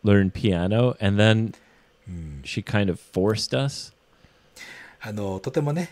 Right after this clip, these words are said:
Speaker 2: あの、ピアノ練習して欲しかったんでね、か-、あ、お母ちゃんね。で、ちょっと無理やり的なところもあったのかな？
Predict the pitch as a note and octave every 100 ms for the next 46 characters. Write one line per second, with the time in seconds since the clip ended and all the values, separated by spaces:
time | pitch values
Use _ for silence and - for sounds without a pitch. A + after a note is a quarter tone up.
0 | - A2+ G2+ G2 - _ - C#3 B2 A#2
1 | B2+ E3+ - E3+ C4 B3 - D3+ E3 F#3+
2 | C#3+ B2+ A#2+ A2+ A#2 A#2 A2 F2+ G2+ E3+
3 | - _ - A2+ C#3+ C3+ F2 - - A#2+
4 | C3+ D3+ D#3+ D#3 D#3+ D3+ D3 D3 D3 A2+
5 | A2+ F#2 - G#2+ F3+